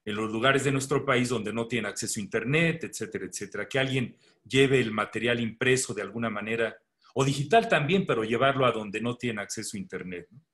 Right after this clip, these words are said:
Y, y lo de educación a distancia básicamente se refiere a, a que están en diferentes lugares geográficos.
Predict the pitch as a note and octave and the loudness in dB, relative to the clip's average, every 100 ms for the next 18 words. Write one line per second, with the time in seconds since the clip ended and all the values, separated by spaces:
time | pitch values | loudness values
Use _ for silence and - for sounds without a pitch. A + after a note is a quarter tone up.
0 | _ _ _ - B2 - C3 C3 B2 A#2+ | _ _ _ -12 -10 -8 -2 2 2 2
1 | B2 A#2 A3 A3 - D#3+ E3 E3 C#3+ C#3+ | 0 2 2 4 2 2 2 2 4 2
2 | D3+ C3 A#2 B2+ - A#2 G#2 - B2+ B2+ | 2 -2 0 -2 -4 -4 -6 0 2 4
3 | B2+ B2+ _ _ _ - G#2+ A#2 B2 A#2 | 2 0 _ _ _ -6 -2 0 0 0
4 | A#2+ - E3 E3 C3 A#2 B2 C3+ C3+ A2 | -2 2 4 4 0 0 0 0 0 -4
5 | G#2+ A2 A2+ A2+ A2+ A2 A#2 A#2 - - | -2 -2 -2 -8 -4 -2 -2 -2 -18 -18
6 | - - | -18 -18